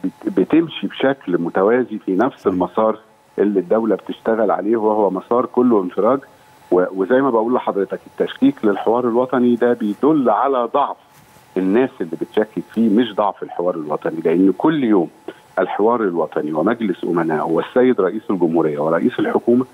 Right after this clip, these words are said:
بيأكدوا لنا إنه هذه التوصيات، آه، تحت العين وتحت الاعتبار وبيتم تنفيذها بسرعة كبيرة. يعني ال-، ال-، التوصيات متحولة للرئيس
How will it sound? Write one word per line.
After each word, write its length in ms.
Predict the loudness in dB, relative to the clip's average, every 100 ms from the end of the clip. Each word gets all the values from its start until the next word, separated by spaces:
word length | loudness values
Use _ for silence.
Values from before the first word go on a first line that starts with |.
| -16 -2
بيأكدوا 480 | 2 2 0 0 0
لنا 300 | 2 2 2
إنه 320 | 0 2 2 0 -8 _ -2
هذه 320 | 0 2 2
التوصيات، 680 | 0 0 -2 -2 -2 0 0 -4 _ _ -12 -2
آه، 180 | 0 0
تحت 320 | -2 -4 -4 -2
العين 460 | 2 2 2 0
وتحت 420 | -2 -2 -6 -4
الاعتبار 520 | 0 0 -2 -2 2 2
وبيتم 460 | 0 -2 -2 -2
تنفيذها 600 | -2 -4 -2 -2 0 -2 -4 -12 -10 -4
بسرعة 420 | 0 2 2 0
كبيرة. 360 | -4 -4 -2
يعني 240 | -2 -2 -4 -8
ال-، 60 | -10 -12
ال-، 240 | -10 -8
التوصيات 640 | -8 -4 -4 0 0 0 -2
متحولة 480 | -4 -2 0 0
للرئيس 380 | 0 0 0 -2